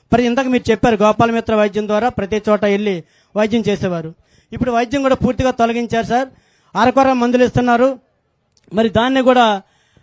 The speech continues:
మీరు దృష్టిలో పెట్టుకోవాలని చెప్పేసి ఈ సందర్భంగా కోరుకుంటున్నాను సార్. ముఖ్యంగా మరొక పాయింట్ మీదైతే, ఈ ఉత్తరాంధ్ర జిల్లాల్లో యాదవులు ప్రధానంగా డెబ్బై ఐదు శాతం మంది ఈ వృత్తి మీద ఆధారపడి జీవిస్తున్నారు.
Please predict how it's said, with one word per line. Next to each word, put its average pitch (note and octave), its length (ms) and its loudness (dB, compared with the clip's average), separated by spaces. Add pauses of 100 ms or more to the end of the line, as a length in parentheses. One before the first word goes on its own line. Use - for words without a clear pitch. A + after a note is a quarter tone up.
మీరు A3+ 180 -2
దృష్టిలో A3 300 -4
పెట్టుకోవాలని A3+ 500 0
చెప్పేసి A3 300 -2
ఈ - 20 -8
సందర్భంగా G#3 400 0
కోరుకుంటున్నాను G3+ 540 0
సార్. A3+ 220 -2 (580)
ముఖ్యంగా A#3 800 2
మరొక A3+ 340 0
పాయింట్ A#3 420 0
మీదైతే, G#3 600 -2 (640)
ఈ A3+ 140 -2
ఉత్తరాంధ్ర C#4+ 640 2
జిల్లాల్లో C4 760 4 (560)
యాదవులు B3+ 580 -2
ప్రధానంగా B3+ 680 -4
డెబ్బై A3+ 300 -2
ఐదు A3+ 220 -2
శాతం B3 360 -4
మంది A#3 440 -2 (380)
ఈ A3+ 60 -4
వృత్తి A#3+ 300 -2
మీద D4 140 2
ఆధారపడి B3 420 -2
జీవిస్తున్నారు. A#3+ 760 -2